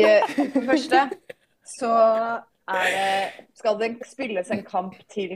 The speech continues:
før den kampen, så, eh, det er, altså, vi vet jo,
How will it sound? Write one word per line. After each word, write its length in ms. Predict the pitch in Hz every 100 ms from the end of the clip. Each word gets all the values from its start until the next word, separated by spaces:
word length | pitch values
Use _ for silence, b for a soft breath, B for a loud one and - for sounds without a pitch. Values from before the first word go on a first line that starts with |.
| -
før 320 | 202 180 180
den 180 | 175 170
kampen, 420 | 175 151 185 180
så, 200 | - 185 185 180 175 - _ _ -
eh, 280 | 92 160 117
det 120 | 175 196
er, 200 | 180 -
altså, 180 | 185 190
vi 160 | 190 185
vet 280 | 170 -
jo, 60 | 180